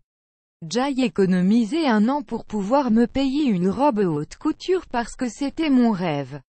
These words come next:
C'était un retour à mes années de mannequinat. J'ai défilé pour des grandes marques, porté leurs vêtements sans jamais en avoir à moi. Là, aller dans une maison de couture pour moi m'a beaucoup émue.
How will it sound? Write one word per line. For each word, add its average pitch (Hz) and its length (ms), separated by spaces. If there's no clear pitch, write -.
C'était 220 300
un 151 140
retour 233 420
à 220 80
mes 180 240
années 220 300
de 175 140
mannequinat. 202 720
J'ai 147 400
défilé 254 580
pour 180 320
des 160 160
grandes 226 340
marques, 185 560
porté 240 440
leurs 220 180
vêtements 302 540
sans 302 260
jamais 220 400
en 175 160
avoir 175 500
à 247 140
moi. 160 340
Là, 175 380
aller 285 280
dans 247 160
une 214 260
maison 254 420
de 190 140
couture 196 540
pour 233 240
moi 262 220
m'a 240 180
beaucoup 247 400
émue. 208 420